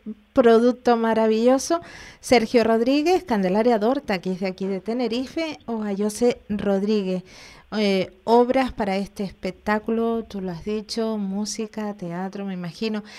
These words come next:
que conociéndote y viendo actuar el lenguaje no verbal será potentísimo para que llegue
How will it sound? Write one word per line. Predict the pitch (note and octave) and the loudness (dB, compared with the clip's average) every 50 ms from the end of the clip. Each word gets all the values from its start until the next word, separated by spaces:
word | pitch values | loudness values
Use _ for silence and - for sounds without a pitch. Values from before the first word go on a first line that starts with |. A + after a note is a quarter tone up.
| - - _ _ | -20 -20 _ _
que | - G#3+ G3+ | -6 -4 -4
conociéndote | A3 G#3 G3+ G3 G3 - A#3 A3 G#3+ G#3+ G#3+ G#3+ G3+ G#3 G#3+ G#3 | -2 -4 -4 -4 -4 -2 0 0 0 0 0 -2 -2 0 -2 0
y | G#3 | 0
viendo | G#3 G3+ G3+ G3+ G3 | 0 -2 -2 -2 -2
actuar | F#3+ F#3+ - - G3+ G#3 G3+ G3+ | -4 -4 -6 -4 -2 -2 0 0
el | G3 F#3+ F#3 F#3 | -2 -2 -2 -2
lenguaje | F#3 F#3 F#3+ F#3+ F#3+ G3 G#3 G#3 G#3+ G#3 G#3 - A3 G3+ | -2 -4 -4 -6 -6 -4 -4 -4 -4 -6 -8 -8 -6 -4
no | G3 G3+ G3 F#3+ | -4 -2 -2 -2
verbal | F#3 F3 F3 F3 E3+ F#3 F#3+ G3 G3 F#3 F3 | -2 -2 -4 -4 -4 -2 -2 -2 -2 -4 -6
será | - - F#3+ F3 F#3 G3 G3+ - - - - | -4 -4 -2 0 0 0 -2 -2 -6 -4 0
potentísimo | G3 F#3 F3+ F3+ - E3+ E3 E3 E3 - - - A#3 A3+ - - - C4 C4+ D4 D#4+ E4 D#4+ | 2 2 2 2 0 -2 -2 -2 -4 -6 -2 -2 -2 -2 -2 -4 -6 -6 -6 -6 -8 -8 -8
para | - G#3+ G3 A3 G#3 | -8 -8 -8 -10 -10
que | G3 F#3 F3 | -10 -10 -8
llegue | F3 F#3 F#3 F#3 F3+ F3+ F#3 F#3 F#3 F3+ F3+ F3 F3 F3 F3 | -8 -6 -6 -6 -6 -6 -8 -6 -6 -6 -8 -8 -8 -10 -12